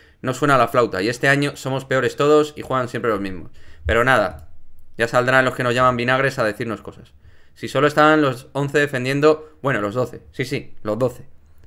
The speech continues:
Más Enríquez, ¿eh? Enríquez siempre está por ahí, Enríquez Negreira. Pero bueno, no pasa nada. Al margen, coñas aparte y corruptelas aparte, el Madrid ha hecho un partido infame.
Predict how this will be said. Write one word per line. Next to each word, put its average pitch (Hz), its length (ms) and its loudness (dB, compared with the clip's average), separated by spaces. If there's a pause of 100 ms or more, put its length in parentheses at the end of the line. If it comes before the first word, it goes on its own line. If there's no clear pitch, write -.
Más - 120 -8
Enríquez, 139 520 -4 (240)
¿eh? 135 400 -6
Enríquez 170 340 0
siempre 165 200 0
está 156 180 0
por 135 140 0
ahí, 110 100 -2
Enríquez 127 280 -6
Negreira. 127 380 -2 (800)
Pero 120 140 -2
bueno, 98 220 0 (180)
no 101 100 -8
pasa 98 220 -12
nada. 90 140 -6
Al 98 80 -6
margen, 113 540 -6 (320)
coñas 143 300 -2
aparte 135 460 2
y 127 80 -2
corruptelas 117 500 -2
aparte, 113 600 -2 (340)
el 113 100 -4
Madrid 113 280 0
ha 120 60 2
hecho 123 140 -6
un 113 60 -6
partido 104 300 -4
infame. 78 340 -16